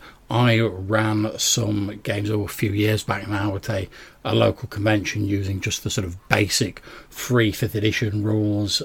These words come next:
um, after being challenged to do so by my old buddy Colin over at Spike Pit. And I cut down some of the options drastically just 'cause we were doing a one-shot and I wanted it to be a bit simpler.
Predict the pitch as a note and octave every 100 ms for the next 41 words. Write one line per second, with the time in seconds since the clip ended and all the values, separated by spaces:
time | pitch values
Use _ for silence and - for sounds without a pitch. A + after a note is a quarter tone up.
0 | - F#2+ F#2 F2+ F#2+ - - - - -
1 | A2+ - - G2+ F#2+ G#2 G2 - - G#2
2 | G2 - - G2 G2+ F#2+ A#2 F#2+ F2+ F2+
3 | G2+ F#2 F#2+ F#2 A2 - G2 F#2+ G2 -
4 | G#2 F#2 - C3+ B2+ A#2+ B2+ G#2 F#2+ G2
5 | F#2+ - - - A#2+ A#2+ - - B2+ A#2
6 | - - - - - A#2+ B2 - - -
7 | - C#3 - - F#3 - A#2+ C3+ C3+ B2
8 | A#2 C3+ A#2 A#2+ A2 - - C#3 - -
9 | C3+ B2 A#2+ G#2 G2+ G2+ B2 B2 - -
10 | A#2 - B2 A2+ - - - A2 - -
11 | G#2 G#2 G2 G2+ A#2 A2 A2+ G#2 G2 G2+
12 | G#2 - G#2 F#2+ F2+ F#2 - A#2+ A2+ A#2+